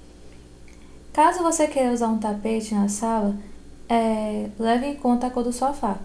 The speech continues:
certo? No caso, quem manda no, na cor do tapete é o sofá.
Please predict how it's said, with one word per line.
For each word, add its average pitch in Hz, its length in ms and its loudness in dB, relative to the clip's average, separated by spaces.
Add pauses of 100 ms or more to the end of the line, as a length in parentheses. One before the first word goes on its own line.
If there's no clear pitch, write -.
certo? 202 420 -2 (540)
No 226 80 -2
caso, 226 440 0 (100)
quem 233 180 0
manda 226 320 2
no, 233 140 2
na 220 160 -2
cor 214 160 -2
do 208 80 -4
tapete 208 440 -2
é 220 40 -6
o 214 60 -8
sofá. 254 380 -6